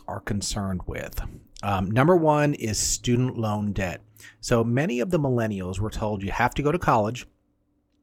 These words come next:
and you have to get a four-year degree, and then you work for a company, uh, for twenty or thirty or forty years, and you'll have a pension, and you can just ride off into the sunset. And they were told that the, it was really difficult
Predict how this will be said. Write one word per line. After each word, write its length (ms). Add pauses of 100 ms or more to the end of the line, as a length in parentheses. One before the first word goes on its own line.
(300)
and 420
you 120
have 160
to 80
get 140
a 20
four-year 400
degree, 420
and 380
then 120
you 120
work 240
for 100
a 40
company, 540 (300)
uh, 160
for 220 (140)
twenty 280
or 80
thirty 260
or 60
forty 320
years, 520
and 200
you'll 140
have 140
a 40
pension, 540
and 180
you 100
can 160
just 200
ride 320
off 240
into 240
the 100
sunset. 600 (280)
And 80
they 60
were 120
told 420
that 260
the, 300 (340)
it 40
was 160
really 200
difficult 720